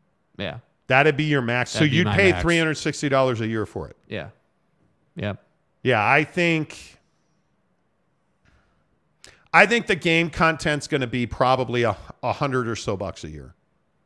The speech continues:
Speaker 2: And I think there will be an all-in games, exclusives, all that stuff. That'll be more than that.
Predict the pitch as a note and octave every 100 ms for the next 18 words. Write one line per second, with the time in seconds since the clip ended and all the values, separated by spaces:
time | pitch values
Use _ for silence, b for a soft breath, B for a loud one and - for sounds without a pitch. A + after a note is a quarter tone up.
0 | _ _ _ _ _ _ _ _ _ C#3+
1 | C3+ C#3+ D3+ - E3+ - D3+ D#3 D3+ C#3
2 | C#3+ C3 C3+ C#3 C#3 B2+ A2+ A#2+ C3 C3+
3 | A#2 G#2 - - C#3 C3 C#3 A#2+ A#2 A#2+
4 | A#2 G#2 - - G2+ F#2+ A#2+ A2+ A2+ G#2+
5 | G#2+ F#2+ F2 B1+ A#1